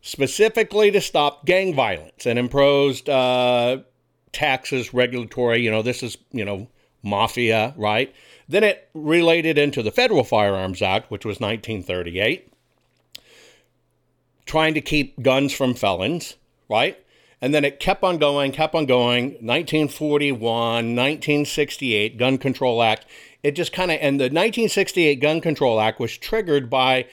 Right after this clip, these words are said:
a crisis event. What was that crisis event? The assassinations of J F K, uh, Robert Kennedy, and Martin Luther King. Anyway, you kinda get my point, right?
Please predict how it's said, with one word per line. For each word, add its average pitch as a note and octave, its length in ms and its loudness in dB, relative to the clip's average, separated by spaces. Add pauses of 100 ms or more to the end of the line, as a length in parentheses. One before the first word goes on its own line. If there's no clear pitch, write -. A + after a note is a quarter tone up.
(320)
a C3 80 0
crisis C#3 560 -2
event. G2 360 -4
What A2+ 160 -4
was A2+ 160 -4
that A2+ 180 -2
crisis A2+ 480 -4
event? A2+ 340 -2 (1000)
The D3 80 0
assassinations C3 760 0
of G2 120 -6
J A2+ 220 2
F A2+ 160 -2
K, G#2 520 -2 (500)
uh, G#2 280 -2
Robert A#2 380 0
Kennedy, G2+ 520 -2 (480)
and A#2+ 160 0
Martin G#2+ 340 -2
Luther G#2 320 -6
King. F2+ 320 -8
Anyway, F#3 300 4
you A#2+ 80 0
kinda E3 260 -4
get B2+ 220 -4
my G#2 160 -2
point, - 420 -6 (240)
right? A#2+ 300 0